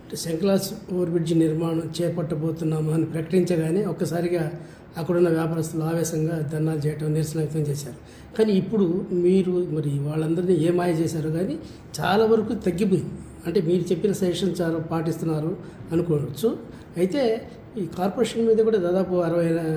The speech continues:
నుంచి అరవై ఒకటి, అరవై రెండు కేసులు వేశారు, అది కూడా తగ్గించారు. అంటే ఏం చేశారు వీళ్ళందరినీ, ఎలా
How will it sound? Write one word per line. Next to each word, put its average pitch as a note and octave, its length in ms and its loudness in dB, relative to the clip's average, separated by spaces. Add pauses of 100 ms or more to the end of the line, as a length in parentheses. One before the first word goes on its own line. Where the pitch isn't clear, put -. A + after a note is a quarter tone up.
(300)
నుంచి F3+ 220 4
అరవై E3 220 4
ఒకటి, D#3 160 0
అరవై D3+ 120 0
రెండు D3 180 0
కేసులు E3+ 360 0
వేశారు, - 260 -4 (380)
అది F#3 120 4
కూడా F#3+ 460 4 (140)
తగ్గించారు. E3 380 -2 (100)
అంటే F3 120 2
ఏం F#3 200 6
చేశారు G3 320 4
వీళ్ళందరినీ, D3+ 640 2 (280)
ఎలా E3+ 400 4